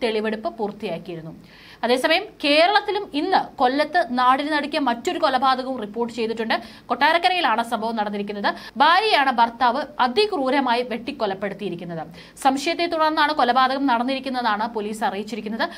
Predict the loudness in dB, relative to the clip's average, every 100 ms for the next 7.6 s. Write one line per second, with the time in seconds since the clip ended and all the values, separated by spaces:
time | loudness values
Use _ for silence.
0 | -16 0 2 2 0 -4 -4 -4 -4 -4
1 | 0 0 0 -2 -2 -2 -2 -2 -4 -4
2 | -6 -6 -6 -4 0 2 2 0 -2 -4
3 | -6 -6 -6 -6 -4 -4 -6 -12 -20 -4
4 | 2 4 4 4 -2 -4 -4 -4 -8 -12
5 | -10 0 2 4 4 4 0 -2 -2 0
6 | 0 2 0 0 0 0 -2 -4 -4 0
7 | 0 0 -2 -2 -2